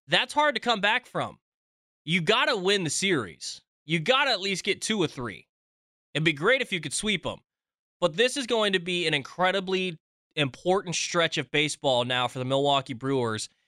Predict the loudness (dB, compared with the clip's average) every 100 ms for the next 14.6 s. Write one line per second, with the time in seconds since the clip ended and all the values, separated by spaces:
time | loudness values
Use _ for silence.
0 | _ _ _ 0 0 -2 -10 _ -2 0
1 | 2 0 0 -2 2 2 2 2 0 0
2 | -4 0 2 2 2 0 0 2 2 2
3 | -2 _ _ -8 -6 -2 0 0 0 0
4 | 0 0 -2 -2 0 0 2 0 0 2
5 | 0 0 2 2 0 -6 _ _ _ 0
6 | 0 -2 -6 -2 0 0 0 2 4 2
7 | 2 2 2 0 -2 -2 0 2 2 0
8 | 0 -2 -8 _ _ _ _ _ -2 0
9 | 0 0 0 0 0 0 0 0 0 -2
10 | -2 -4 -2 -2 -2 0 0 0 -4 -4
11 | -2 0 0 -2 -4 -2 -2 0 2 2
12 | 0 -2 -2 0 -4 -2 0 0 -2 -4
13 | -4 -2 0 0 0 -2 -4 0 0 -2
14 | 0 0 0 -2 -2